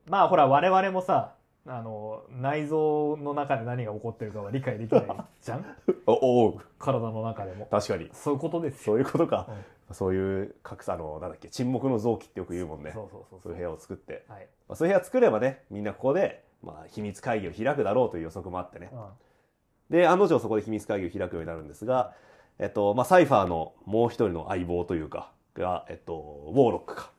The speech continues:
Speaker 1: うん。
Speaker 2: え、ウォーロック。
Speaker 1: はい。
Speaker 2: え、このウォーロックの力を借りて、そのクラカオの感知できない部屋も、まあ、サイファーは全て読み取ることができると。
Speaker 1: はい。
Speaker 2: 新しい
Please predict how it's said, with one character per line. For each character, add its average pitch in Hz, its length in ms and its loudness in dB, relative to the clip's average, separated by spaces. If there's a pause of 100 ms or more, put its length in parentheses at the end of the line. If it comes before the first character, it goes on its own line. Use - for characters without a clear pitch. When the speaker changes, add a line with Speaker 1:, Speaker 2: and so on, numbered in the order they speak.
Speaker 1:
う 139 60 -10
ん。 101 40 -10 (320)
Speaker 2:
え、 92 80 -10
ウ 95 60 -8
ォ 90 100 -4
ー 82 40 -4
ロ - 80 -8
ッ - 60 -20
ク。 - 200 -20 (180)
Speaker 1:
は 120 60 -16
い。 - 120 -20 (120)
Speaker 2:
え、 120 100 -2
こ 117 80 4
の 120 60 4
ウ - 20 4
ォ 143 140 10
ー - 20 8
ロ 131 80 4
ッ - 20 0
ク 123 60 2
の 104 80 4
力 120 260 4
を 107 60 4
借 110 160 4
り 113 60 -4
て、 - 160 6
そ 113 100 -4
の 98 60 -4
ク - 120 2
ラ 196 140 6
カ 208 100 0
オ 208 80 4
の 202 80 2
感 233 300 0
知 156 140 0
で 143 100 4
き 180 80 0
な 175 100 2
い 143 60 2
部 147 80 0
屋 180 160 4
も、 107 320 2 (760)
ま 110 100 -2
あ、 78 160 -6 (340)
サ 95 160 -6
イ 90 40 -6
フ - 80 -6
ァ 90 40 -2
ー - 20 0
は - 320 2
全 90 160 -12
て 80 80 -10
読 80 160 -10
み 85 100 -8
取 98 120 -4
る 95 40 -4
こ 110 80 2
と 117 60 2
が 90 80 0
で 82 100 -8
き 95 80 -8
る 78 100 -10
と。 - 200 -18
Speaker 1:
は - 140 -16
い。 - 100 -18 (460)
Speaker 2:
新 107 280 -2
し 92 280 -4
い 71 60 -12